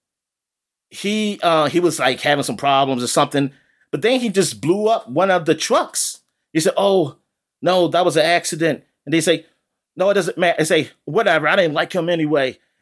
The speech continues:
They said, "I'm tired of this. I didn't wanna work this." I guess the guy just went crazy and shit. And then he started walking towards, like, one of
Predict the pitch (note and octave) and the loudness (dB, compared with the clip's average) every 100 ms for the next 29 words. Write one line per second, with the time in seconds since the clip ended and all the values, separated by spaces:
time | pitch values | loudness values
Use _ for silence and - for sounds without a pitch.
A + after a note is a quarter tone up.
0 | - D#3+ E3+ E3+ - G3 A3+ G#3 F#3+ F3+ | -10 -6 -4 -6 -2 0 0 0 -2 -2
1 | E3+ A3+ G#3 G#3+ G3 A3 A3 F3+ - C3 | -2 -2 0 -2 -2 -2 -4 -6 -8 -12
2 | C#3 - F#3 E3 F3 A3+ F#3 C#3 A#3 - | -12 -12 -12 -6 -2 0 -2 -6 -6 -2
3 | G#4+ G#4+ E3 D3+ - G3+ - _ _ _ | -2 -2 -4 -4 -2 -2 -4 _ _ _
4 | _ _ - C3 A3+ B3+ A#3+ G#3 A3+ A3+ | _ _ -18 -6 0 2 2 0 2 2
5 | G#3 C#3+ G#3 - G#3+ G#3+ G#3 G#3+ A3 G3 | 0 0 0 0 -6 -4 0 2 2 0
6 | - - F#3 F#3 B2+ B2+ F3 G3+ G3 | -6 -6 -6 -8 -6 -2 2 2 0